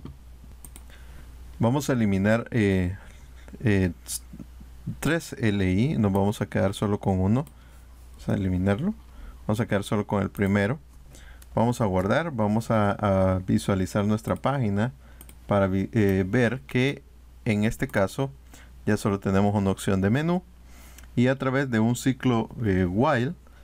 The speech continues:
vamos a, eh, establecer el recorrido para que se obtengan los datos desde My S Q L.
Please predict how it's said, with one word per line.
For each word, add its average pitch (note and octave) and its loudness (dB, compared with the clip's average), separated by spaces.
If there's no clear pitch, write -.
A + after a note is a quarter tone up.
vamos A#2+ 2
a, A#2 0
eh, F#2+ 0
establecer G2 -2
el G2 0
recorrido A2 0
para A2 -2
que - -2
se - -4
obtengan G#2 0
los G2+ 2
datos F#2+ -2
desde A2 2
My G2 2
S F#2+ -2
Q F#2+ 0
L. F#2 -2